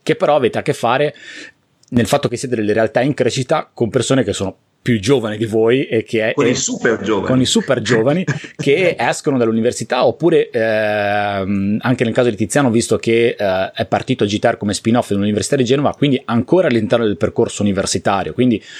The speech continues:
Speaker 1: addirittura, eh, ancora prima che finiscano il loro percorso di studi.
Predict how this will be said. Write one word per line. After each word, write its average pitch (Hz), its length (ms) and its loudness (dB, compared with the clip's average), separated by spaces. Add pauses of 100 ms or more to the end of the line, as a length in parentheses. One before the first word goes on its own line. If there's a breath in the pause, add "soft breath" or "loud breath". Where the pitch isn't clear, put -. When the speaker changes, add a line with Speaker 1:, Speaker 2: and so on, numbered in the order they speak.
(100)
Speaker 1:
addirittura, 117 540 0
eh, - 120 -20
ancora 98 960 0
prima 139 280 0
che 110 140 -4
finiscano 123 480 0
il 110 60 0
loro 107 120 2
percorso 101 400 -2
di 92 80 -2
studi. 73 380 -6